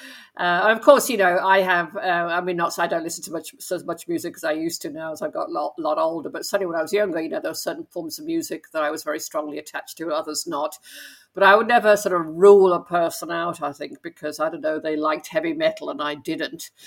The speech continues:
But I think you are pointing to something real. You know, there was a, there's a wonderful play, uh, called Art, in fact, by a, a French playwright called Yasmina Reza.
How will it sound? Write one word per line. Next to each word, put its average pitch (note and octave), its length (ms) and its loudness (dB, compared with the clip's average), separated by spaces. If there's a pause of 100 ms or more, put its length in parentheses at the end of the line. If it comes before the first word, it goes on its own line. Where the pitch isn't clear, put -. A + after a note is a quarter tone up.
(220)
But A3+ 120 6
I A#3+ 80 10
think E4 200 2
you F4 100 8
are D4 200 8
pointing A#3+ 300 0
to F#3+ 80 -8
something F3 340 -2
real. F3+ 340 4
You E3 80 0
know, D#3+ 160 2
there F3 140 -2
was F3+ 240 -4
a, E3+ 260 2
there's F3+ 200 -4
a F3 40 -4
wonderful G#3+ 380 -2
play, F3+ 560 -2
uh, E3+ 220 -2
called F3+ 340 -6
Art, F#3 400 2
in E3 80 -12
fact, - 500 -8
by D#3+ 340 -2
a, D#3 340 -2
a - 20 -10
French E3 380 -10
playwright F3 420 -6
called E3+ 220 -8
Yasmina D#3+ 560 -4
Reza. E3+ 500 0